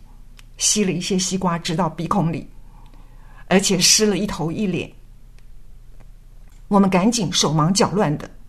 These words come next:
帮他用纸巾擦拭。社会新闻也常常报道孩子被热水烫伤，或者是小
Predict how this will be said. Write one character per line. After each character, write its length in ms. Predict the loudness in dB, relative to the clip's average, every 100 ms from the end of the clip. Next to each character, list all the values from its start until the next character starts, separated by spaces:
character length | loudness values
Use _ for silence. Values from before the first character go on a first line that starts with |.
| -14 -2
帮 160 | -2
他 160 | 0 -2
用 280 | -2 -2 -4
纸 180 | -6 -6
巾 320 | -4 0 0 -2 -14 -10
擦 220 | -4 -2
拭。 260 | -2 -2 -6 -14 -20 -20 -20 -20 -20 -20 -20 -20 -20 -20 -20 -20 -20 -20 -20 -20 -20 -20 -2
社 200 | 2 2
会 140 | 2
新 300 | 0 0 0
闻 340 | -2 -4 -8 -12 -20 -20 -20 -20 -20 -4
也 160 | -2 0
常 240 | 0 0
常 220 | 0 0
报 180 | 0 -4
道 220 | -6 -8 -12 -20 -20 -20 -20 -20 -16
孩 320 | -8 0 0
子 140 | 0
被 180 | -2 -2
热 220 | 0 0
水 180 | 0 -6
烫 260 | -6 -6 -4
伤， 320 | -4 -4 -6 -10 -18 -20 -20 -20 -20 -20 -20 -20 -20 -20 -12
或 200 | 0 0
者 100 | 2
是 160 | -2 -2
小 160 | -4